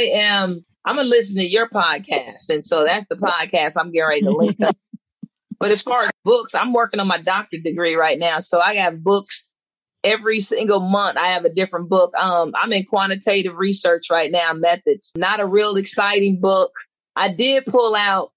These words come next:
Speaker 1: Think and Grow Rich, which is a Napoleon Hill book. And I was like,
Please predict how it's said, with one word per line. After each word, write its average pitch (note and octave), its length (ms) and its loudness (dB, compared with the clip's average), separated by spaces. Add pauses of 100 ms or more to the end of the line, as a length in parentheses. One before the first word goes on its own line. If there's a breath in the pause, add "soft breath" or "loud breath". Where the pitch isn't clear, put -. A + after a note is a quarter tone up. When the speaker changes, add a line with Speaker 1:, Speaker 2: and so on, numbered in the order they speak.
Speaker 1:
Think G#3+ 240 0
and F#3 100 -2
Grow F3+ 300 0
Rich, F#3+ 420 0
which F#3 180 -2
is E3+ 140 -14
a E3+ 80 -6
Napoleon F#3 540 -2
Hill G3+ 280 2
book. F3+ 320 2 (380)
And F3+ 140 0
I F#3 80 0
was F#3+ 100 -4
like, E3+ 160 0